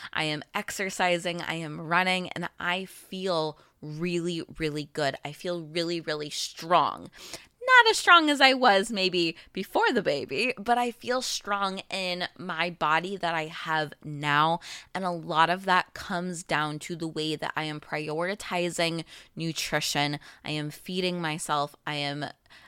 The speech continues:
drinking lots of water. I am taking care of me while still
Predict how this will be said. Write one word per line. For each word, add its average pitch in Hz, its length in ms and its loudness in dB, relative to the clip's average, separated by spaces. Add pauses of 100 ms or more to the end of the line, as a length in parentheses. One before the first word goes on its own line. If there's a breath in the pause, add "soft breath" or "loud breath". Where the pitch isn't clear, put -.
(160)
drinking 190 560 -2
lots 165 280 0
of 160 200 -8
water. 143 400 -2
I - 20 -8
am 147 240 -8
taking 196 580 -8
care 156 440 -8 (100)
of 151 260 -4 (140)
me 180 600 -4 (480 loud breath)
while 202 600 2
still 160 680 2